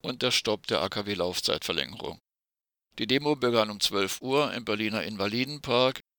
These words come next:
Die Organisatorinnen und Organisatoren der Demo sprachen von sechstausend Teilnehmerinnen und Teilnehmern. Im Vorfeld hatten sie rund zwanzigtausend erwartet. Gegen Rechtsextreme grenzt sich das Bündnis scharf ab und kritisierte zugleich eine Spaltung der Gesellschaft.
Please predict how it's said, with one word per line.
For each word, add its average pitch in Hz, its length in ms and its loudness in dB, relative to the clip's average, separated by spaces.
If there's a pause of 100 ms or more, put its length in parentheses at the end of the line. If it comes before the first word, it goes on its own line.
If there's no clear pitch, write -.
(160)
Die - 80 -2
Organisatorinnen 107 880 0
und 101 120 -6
Organisatoren 104 840 -2
der 113 100 2
Demo 104 340 -2
sprachen 95 480 -2
von 101 180 -8
sechstausend 95 720 0
Teilnehmerinnen 104 680 -2
und 90 120 -8
Teilnehmern. 107 640 0 (200)
Im 127 120 -10
Vorfeld 113 560 2
hatten 104 240 -2
sie 104 100 -4
rund 113 280 -4
zwanzigtausend 113 920 0
erwartet. 82 480 -4 (800)
Gegen 127 220 2
Rechtsextreme 120 920 2
grenzt 107 320 0
sich 110 160 -2
das 101 160 -2
Bündnis 101 460 -4
scharf 90 340 2
ab 117 300 0
und 139 180 -8
kritisierte 127 600 -2
zugleich 101 540 0
eine 104 240 -2
Spaltung 92 600 0
der 92 120 -4
Gesellschaft. 92 800 0